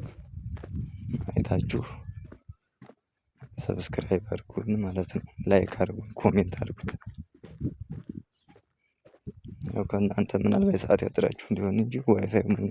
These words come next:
አክሰሱም ስላለ በጣም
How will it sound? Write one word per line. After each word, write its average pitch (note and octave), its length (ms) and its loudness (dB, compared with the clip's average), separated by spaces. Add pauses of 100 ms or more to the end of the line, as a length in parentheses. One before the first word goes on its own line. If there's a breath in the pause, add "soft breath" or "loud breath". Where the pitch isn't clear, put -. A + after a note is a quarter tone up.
(100)
አክሰሱም - 440 -4
ስላለ G#2+ 360 0 (3250 soft breath)
በጣም - 380 4